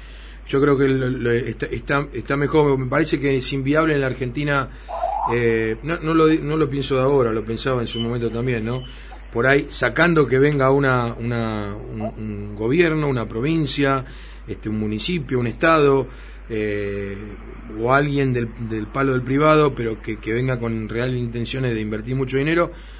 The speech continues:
llevar ocho equipos, eh, a cualquier punto del país,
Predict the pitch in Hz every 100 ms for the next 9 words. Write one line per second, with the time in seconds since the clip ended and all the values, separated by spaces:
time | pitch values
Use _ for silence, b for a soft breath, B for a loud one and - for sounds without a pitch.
0 | b b - 139 156 170 - 170 160 160
1 | 165 170 156 175 170 - b b b -
2 | 113 113 110 107 107 113 123 120 143 143
3 | 151 139 139 135 151 185 185